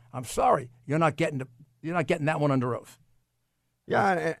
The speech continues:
Speaker 2: it strikes me also, uh, m-, Mister Mayor, that the, the fact is dragging the investigation on is its own form of, of interference. I mean, by, by continuing this, even if they don't release a report,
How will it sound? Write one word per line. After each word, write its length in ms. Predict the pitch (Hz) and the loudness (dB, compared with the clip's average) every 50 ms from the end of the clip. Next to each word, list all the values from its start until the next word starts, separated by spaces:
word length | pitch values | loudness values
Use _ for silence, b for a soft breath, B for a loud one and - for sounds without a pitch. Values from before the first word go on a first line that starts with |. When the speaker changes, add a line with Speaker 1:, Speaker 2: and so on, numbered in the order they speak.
| _ _ | _ _
Speaker 2:
it 140 | 170 - | -4 -4
strikes 300 | - - 220 214 196 - | 0 2 2 2 2 2
me 100 | 185 202 | 0 2
also, 420 | 190 180 180 180 - 180 175 160 151 - | 4 4 4 4 2 0 0 0 0 0
uh, 140 | 143 147 143 | 0 0 0
m-, 200 | 143 139 135 - - | -2 -4 -6 -8 -6
Mister 220 | 143 143 - - | -6 -6 -6 -2
Mayor, 320 | 139 147 151 151 160 160 151 | -2 0 2 4 4 4 2
that 140 | 143 135 - | 2 0 0
the, 120 | 135 135 | -2 -2
the 140 | 117 127 120 | -2 -4 -6
fact 360 | - 170 175 170 165 - - | -4 -2 -2 -2 -2 -2 -2
is 360 | 170 165 165 160 143 - - - _ _ 107 _ _ _ | -2 0 0 -2 -2 -4 -8 -16 _ _ -20 _ _ _
dragging 420 | - 165 180 185 208 214 202 208 | 2 4 6 6 4 4 2 0
the 60 | 190 180 | 0 0
investigation 760 | 165 151 170 165 - - 170 143 156 151 147 - - 139 131 120 | 0 0 0 -2 -2 -4 -6 -4 -2 -2 -2 -2 -4 -4 -4 -4
on 560 | - 127 160 196 208 180 139 123 123 127 123 - _ _ _ _ _ | -2 0 0 2 4 4 4 4 2 0 -2 -8 _ _ _ _ _
is 180 | 170 175 151 | 4 4 6
its 160 | 165 156 - - | 4 0 0 0
own 280 | 185 208 247 285 262 | 0 2 2 0 -2
form 420 | 196 - - 147 135 123 117 110 104 | -6 -8 -6 -4 -2 0 0 0 0
of, 100 | 104 - - | -2 0 0
of 160 | 117 104 98 | 0 2 2
interference. 680 | 117 107 101 92 - - 110 95 80 55 64 73 - | 0 0 -2 -4 -4 -4 -4 -4 -4 -6 -10 -6 -2
I 40 | 139 | 0
mean, 100 | 143 135 | 0 2
by, 100 | 135 156 | 2 2
by 180 | 139 160 160 151 | 4 4 2 4
continuing 720 | - 156 135 - - 165 208 247 247 226 180 151 135 123 | 2 0 -2 0 0 0 2 2 2 2 2 2 2 2
this, 180 | 123 127 120 - | 2 0 0 -2
even 240 | - 190 220 208 214 | -2 -2 0 0 0
if 100 | 190 - | -2 0
they 120 | - 143 135 | 0 -2 2
don't 340 | 113 147 170 196 208 - | 4 4 4 4 2 2
release 300 | 160 151 156 156 143 - | 2 2 2 2 0 0
a 40 | 139 | 0
report, 480 | 139 131 - - 151 156 156 147 147 | 0 0 0 0 2 4 4 4 4